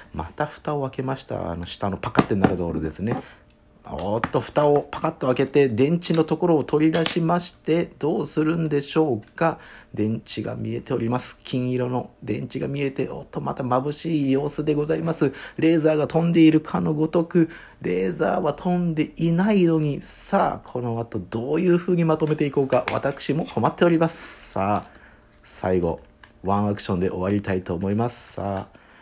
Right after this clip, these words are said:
チャンネルのリモコンの蓋を、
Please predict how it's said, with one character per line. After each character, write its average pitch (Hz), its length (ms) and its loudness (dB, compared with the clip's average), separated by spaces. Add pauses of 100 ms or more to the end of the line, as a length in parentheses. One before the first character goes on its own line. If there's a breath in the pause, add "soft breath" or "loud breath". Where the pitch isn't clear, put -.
(380 soft breath)
チ - 80 -20
ャ 90 140 -6
ン 90 100 -4
ネ 87 100 -2
ル 85 120 -4
の 95 300 -6 (480)
リ 95 180 -4
モ 92 160 -2
コ 95 160 -4
ン 92 100 -2
の 95 80 0
蓋 - 240 -4
を、 107 320 -2